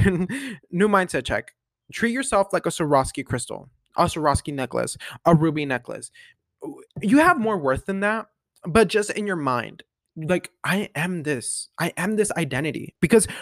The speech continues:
we're made of the same stuff as them. So what is changing? Why am I allowing people to give me pickle juice? You will not pour pickle juice on a Swarovski diamond encrusted ruby necklace. You will not. You would treat it with its finest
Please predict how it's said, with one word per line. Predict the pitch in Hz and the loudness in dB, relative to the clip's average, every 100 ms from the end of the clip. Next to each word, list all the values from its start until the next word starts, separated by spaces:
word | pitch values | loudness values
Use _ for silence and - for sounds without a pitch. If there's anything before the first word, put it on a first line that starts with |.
| - | 2
we're | - 208 | 6 8
made | 220 240 | 8 8
of | |
the | 214 | 8
same | 196 185 165 | 4 2 0
stuff | - 156 147 | 2 2 2
as | 127 | 0
them. | - 50 - _ - - | -2 -10 -12 _ -18 -4
So | - 208 | 6 6
what | 143 202 | 8 6
is | - | 4
changing? | - - 202 151 123 127 | 4 2 2 -4 -10 -2
Why | 147 208 | 0 2
am | 233 226 | 0 -6
I | 220 | -8
allowing | - 165 156 165 | -6 -6 -4 -6
people | 156 175 | -6 -2
to | 180 156 | -2 -2
give | - 151 | -2 -4
me | 156 | -2
pickle | 151 - 240 185 | -4 -4 2 2
juice? | - - - - - - - | 0 -8 -10 -12 -18 -20 0
You | 185 | 4
will | 285 359 | 6 6
not | 254 220 | 6 4
pour | - 190 180 | 6 6 4
pickle | - 175 170 | 2 -2 -2
juice | 170 165 | -2 -4
on | 165 156 | -2 -2
a | |
Swarovski | 147 156 143 139 151 139 | -4 2 2 2 -4 -2
diamond | 139 135 139 | -2 0 -2
encrusted | 139 135 139 - 147 131 | -6 -4 -6 -4 -6 -2
ruby | 135 135 131 131 | -2 0 0 -2
necklace. | 123 113 160 220 269 - _ - _ | -8 -8 -4 -4 -6 -14 _ -20 _
You | 226 | 2
will | 247 | 2
not. | 202 254 127 - | 4 4 2 0
You | 170 220 | 0 2
would | 262 - - 143 | 0 -4 -12 -8
treat | - 233 | 2 4
it | 240 220 | 6 4
with | 165 190 | 4 2
its | 196 180 - | 2 0 -4
finest | - 170 175 170 - | 0 0 0 -4 -8